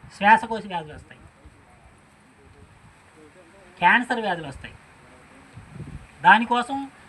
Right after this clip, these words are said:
ఈ బళ్ళు తయారు చేసేటప్పుడు ఎమిషన్ రేటింగ్స్ పెట్టారు. ఇప్పుడు బీ సిక్స్ రేటింగ్ అని ఇచ్చారు. అంటే ఆ రేటింగ్ ఉంటేనే ఆ వాహనం తిరగనిస్తాడు, తిరగనియరు. అంటే వచ్చే కాలుష్యం మనిషి యొక్క ఆరోగ్యానికి ప్రమాదం కలిగించకుండా ఉండే రీతిలో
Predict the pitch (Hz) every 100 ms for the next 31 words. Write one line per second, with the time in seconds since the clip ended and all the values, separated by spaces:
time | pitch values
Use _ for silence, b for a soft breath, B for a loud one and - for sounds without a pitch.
0 | - - - - - 160 175 185 247 254
1 | 247 233 214 226 233 214 247 269 247 196
2 | 233 240 233 190 - 139 135 - - -
3 | - - - - - - - - - -
4 | - 185 247 262 269 - 220 214 208 208
5 | 180 165 127 - - - - - - -
6 | - - 190 262 220 208 220 247 247 240
7 | 240 240 214 202 214 208 202 190 180 190
8 | 175 92 87 147 120 - 147 170 269 190
9 | - 254 254 208 233 226 - 233 - -
10 | - - - - - 190 233 254 240 233
11 | 190 196 208 190 190 202 190 170 196 226
12 | 202 180 190 202 - 180 180 170 165 160
13 | 170 208 247 185 160